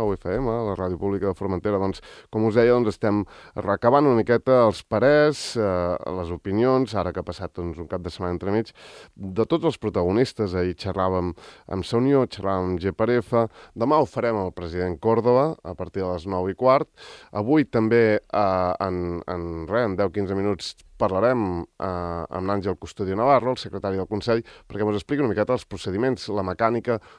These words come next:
d'una moció de censura, què podem esperar, eh, el divendres, eh, dia vint-i-set. I avui, ara mateix, doncs, tenim aquí a l'estudi de Ràdio Illa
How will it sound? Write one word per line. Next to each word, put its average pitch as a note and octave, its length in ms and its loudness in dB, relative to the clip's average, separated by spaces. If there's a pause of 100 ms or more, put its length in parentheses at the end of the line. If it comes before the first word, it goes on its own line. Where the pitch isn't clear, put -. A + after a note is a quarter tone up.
d'una A#2+ 240 -2
moció G#2 300 0
de - 20 -2
censura, C#3 460 2 (260)
què E3 160 4
podem A2 320 4
esperar, G#2 460 2 (340)
eh, G2 140 -4 (260)
el G2 160 -2
divendres, G2+ 640 2 (100)
eh, F#2+ 160 -2
dia G2 160 -2
vint-i-set. G2 560 0 (480)
I B2+ 80 4
avui, D3 320 6
ara B2+ 160 6
mateix, C3+ 500 2
doncs, A2 380 0
tenim G#2 220 0
aquí G#2 100 -2
a G#2+ 80 4
l'estudi G#2+ 320 -2
de A2 240 2
Ràdio A2+ 320 2
Illa B2+ 240 2